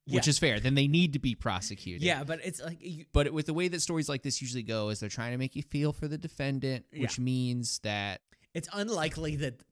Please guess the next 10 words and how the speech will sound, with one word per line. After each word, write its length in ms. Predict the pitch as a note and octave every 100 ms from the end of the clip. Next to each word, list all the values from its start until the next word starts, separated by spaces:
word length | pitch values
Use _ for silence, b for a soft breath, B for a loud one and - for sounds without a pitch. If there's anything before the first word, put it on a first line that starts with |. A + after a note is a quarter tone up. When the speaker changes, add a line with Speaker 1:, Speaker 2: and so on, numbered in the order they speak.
| C3+
Speaker 1:
that 300 | C3+ A#2 B2
th-, 120 | D3+ -
our 200 | C#3 B2+ _ -
children's 440 | - F3+ C#3 D3
show 180 | - D3+
is 160 | B2+ -
going 220 | C#3 C3
to 100 | C3
send, 460 | - - B2 B2 - -
uh, 180 | G#2+